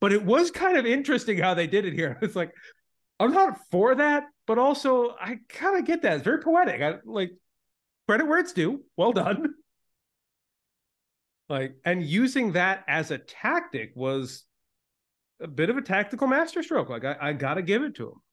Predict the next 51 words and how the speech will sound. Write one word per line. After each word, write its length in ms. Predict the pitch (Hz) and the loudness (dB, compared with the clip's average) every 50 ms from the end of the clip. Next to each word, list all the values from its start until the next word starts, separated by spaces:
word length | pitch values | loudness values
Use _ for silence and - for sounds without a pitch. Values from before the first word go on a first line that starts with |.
| _ _ _ _ _ _ _ _ _ _ _ _ _ _ - | _ _ _ _ _ _ _ _ _ _ _ _ _ _ -10
him. 60 | 120 | -8
Um, 360 | 113 117 110 104 98 98 98 - _ _ _ _ _ _ _ _ _ _ _ _ _ _ _ _ _ _ _ _ _ _ _ _ _ _ _ _ _ _ _ _ - | -6 -6 -6 -8 -10 -14 -18 -20 _ _ _ _ _ _ _ _ _ _ _ _ _ _ _ _ _ _ _ _ _ _ _ _ _ _ _ _ _ _ _ _ -16
yeah, 220 | 113 110 165 226 233 - _ _ _ _ _ _ | -12 -10 -10 -10 -12 -14 _ _ _ _ _ _
so 260 | - 117 123 135 131 - _ _ _ _ _ _ _ _ - | -14 -12 -12 -12 -14 -18 _ _ _ _ _ _ _ _ -20
th-, 100 | - - | -20 -16
there 260 | 131 127 135 160 180 | -10 -4 -2 -2 0
we 120 | 208 233 220 | 0 0 0
have 240 | 208 233 262 262 165 | 0 0 0 -2 -4
it. 140 | 107 104 - _ _ _ _ _ _ _ _ _ _ _ _ - | -6 -12 -14 _ _ _ _ _ _ _ _ _ _ _ _ -8
Like, 180 | 127 127 123 - _ _ _ _ - | -8 -8 -8 -8 _ _ _ _ -6
not 320 | 135 143 170 202 220 220 | -2 0 0 2 2 2
everybody's 480 | 226 233 214 247 214 220 226 226 208 180 | 2 2 2 0 0 0 0 0 0 0
a 60 | 185 | -2
hundred 280 | 143 185 202 208 208 175 | 0 -2 -2 -2 -2 -4
percent 280 | 185 165 - 208 202 | -6 -4 -4 -4 -2
in 60 | 180 | -2
the 80 | 165 160 | -2 0
right 260 | 160 165 170 180 180 | 0 0 0 0 -2
here. 200 | 160 180 185 202 185 | -2 -2 -2 -2 -2
The, 160 | 156 147 160 | -2 -2 -2
like, 240 | 147 160 156 139 - | 0 0 -2 -2 -2
the 120 | 165 160 | -4 0
only 320 | 165 160 170 185 202 196 | 2 2 4 4 4 2
person 340 | 185 185 185 185 - 180 170 | 2 0 -2 -2 0 0 -2
who 80 | 160 165 | -2 -2
did 180 | 147 165 160 147 | -2 -2 -2 0
nothing 260 | 165 156 165 165 147 | -2 0 0 -2 -2
wrong 260 | 135 139 156 160 147 | 0 0 0 0 0
here 140 | 135 160 156 | -2 -2 -2
was 160 | 143 139 123 | -2 -2 -4
Dinah, 360 | 107 127 139 147 135 131 147 | -4 -4 -4 -2 0 -2 -2
and 120 | 156 139 127 | -2 -2 -4
the 60 | 120 | -4
Bible's 360 | 110 117 143 165 170 156 - | -4 -4 -4 -2 -2 -4 -6
pretty 240 | - - 170 185 202 | -6 -4 -2 -2 0
clear 240 | - - 285 320 294 | 0 2 2 2 2
about 260 | 175 143 123 113 - | 2 0 -2 -6 -6
that. 160 | 113 110 107 | -8 -10 -10
Like, 220 | 107 - 139 131 - - - - _ _ | -10 -12 -14 -14 -16 -20 -20 -20 _ _
she's 280 | - - - 247 - - | -8 -2 0 0 0 2
the 100 | 175 156 | 0 2
only 220 | 165 226 254 240 | 4 4 4 6
one 220 | 226 233 240 233 220 | 6 6 4 4 4
in 60 | 214 | 2
this 120 | 220 220 | 2 2
story 240 | 220 240 226 214 196 | 2 2 2 2 2
that 80 | 180 175 | 0 0
did 160 | 180 185 160 | -2 0 0
absolutely 380 | 156 170 165 - 185 180 151 | 0 -2 -2 -2 -4 -4 -2
nothing 320 | 135 180 208 - 135 110 117 | -2 -2 -2 -2 -4 -10 -12
wrong. 320 | 117 110 107 104 107 120 | -12 -12 -12 -12 -14 -14